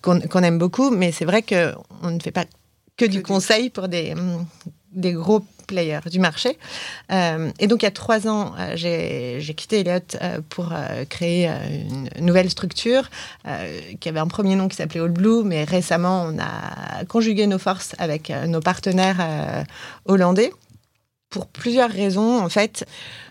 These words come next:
Speaker 1: Non seulement parce que, comme le disait Florence, euh, à plusieurs, on est plus fort. Donc, c'est pour ça qu'avec Florence, euh, bah, depuis trois ans, on partage nos bureaux et, euh, il y a un grand nombre de missions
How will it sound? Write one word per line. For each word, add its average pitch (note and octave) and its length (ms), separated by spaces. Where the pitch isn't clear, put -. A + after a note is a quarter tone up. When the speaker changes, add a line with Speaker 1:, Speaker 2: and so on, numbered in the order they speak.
Speaker 1:
Non G3 100
seulement G3 360
parce F3+ 240
que, F#3 80
comme F#3+ 200
le F#3 80
disait E3+ 220
Florence, F#3+ 480
euh, D#3 240
à F3 80
plusieurs, F3+ 340
on E3+ 80
est D#3 80
plus - 140
fort. C4 320
Donc, D#3+ 160
c'est - 100
pour E3 120
ça F#3 160
qu'avec - 240
Florence, F#3 480
euh, - 260
bah, D#3+ 140
depuis D#3 220
trois F3+ 220
ans, F3+ 120
on - 20
partage E3+ 340
nos F3 120
bureaux F#3 420
et, D#3 220
euh, - 40
il D#3+ 60
y - 20
a D#3 40
un D#3+ 40
grand D#3+ 180
nombre F3 380
de D#3+ 100
missions F3 380